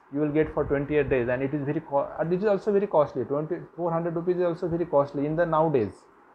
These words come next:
Okay, so one M B P S unlimited internet for twenty-eight days. Now internet evolution from computer to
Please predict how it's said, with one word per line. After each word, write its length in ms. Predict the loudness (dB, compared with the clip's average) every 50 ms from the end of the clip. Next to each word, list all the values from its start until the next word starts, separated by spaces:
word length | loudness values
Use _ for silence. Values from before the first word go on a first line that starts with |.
| _ _ -18 -16
Okay, 280 | -12 -8 -8 -8 -8 -8 -14 -18 -20 -20 -12 _
so 80 | -4 0
one 200 | 2 2 2 2
M 120 | 0 -2
B 60 | -2 -2
P 120 | -2 -2
S 160 | -4 -4 -8 -8 -4
unlimited 380 | -2 -2 -2 -2 -2 -2 -2 -2
internet 380 | -4 -4 -4 -4 -4 -4 -6 -6 -4
for 220 | -2 -2 -2 -4 -8 -18 -20 -20 -14 -6
twenty-eight 540 | -4 -2 -2 -2 -4 -6 -8 -6 -4 -4 -4
days. 120 | -6 -8 -8 -6
Now 180 | -4 -2 -2
internet 360 | 0 0 0 0 0 0 0 -2
evolution 560 | 0 0 2 2 2 0 0 -2 -6 -8 -6
from 300 | -4 -4 -4 -4 -6 -10 -16 -20 _ _ _ _ _ -2
computer 480 | -2 -2 -2 0 2 2 2 2 2 0 -2
to 160 | -2 -2